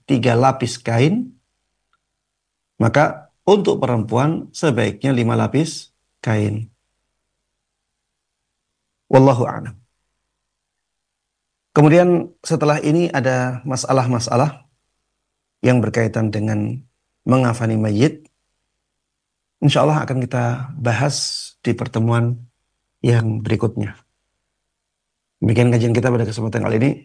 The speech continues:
Mudah-mudahan bermanfaat dan Allah berkahi. Amin, amin, ya rabbal alamin. Sallallahu wa sallama wa baraka ala nabiyina Muhammad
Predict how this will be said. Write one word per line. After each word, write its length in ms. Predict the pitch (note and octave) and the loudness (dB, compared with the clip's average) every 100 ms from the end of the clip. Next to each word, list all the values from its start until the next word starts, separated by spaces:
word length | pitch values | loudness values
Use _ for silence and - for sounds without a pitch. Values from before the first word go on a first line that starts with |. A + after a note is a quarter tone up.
| C3 | -6
Mudah-mudahan 480 | G#2+ G2+ G2+ G#2 | -4 -2 -2 -2
bermanfaat 480 | G2+ G2+ G2+ G2 G#2 | -2 -2 -4 -4 -6
dan 40 | G2+ | -6
Allah 160 | G#2+ G2+ | -6 -6
berkahi. 440 | G2 G#2+ A#2 C#3 | -6 -2 -2 -2
Amin, 160 | A2 G2+ | -4 -6
amin, 240 | G#2 G#2 | -4 -4
ya 20 | G2+ | -4
rabbal 200 | G2 G#2+ | -6 -4
alamin. 400 | G2 A2+ C#3+ D#3 - _ _ _ _ | 0 2 2 -2 -12 _ _ _ _
Sallallahu 640 | - G#2+ A2+ A2 A2 G#2+ G#2+ | -2 0 2 2 0 -4 -4
wa 80 | A2 | -4
sallama 320 | A#2 A2 G#2+ G#2 | -2 0 -2 -2
wa 60 | |
baraka 360 | G#2 G#2+ G#2+ G2+ | -2 -2 -4 -4
ala 120 | G2+ | -4
nabiyina 320 | G#2+ A2 A2 | -2 0 0
Muhammad 480 | G#2+ G#2+ C3+ C#3+ C#3 | 0 2 2 2 0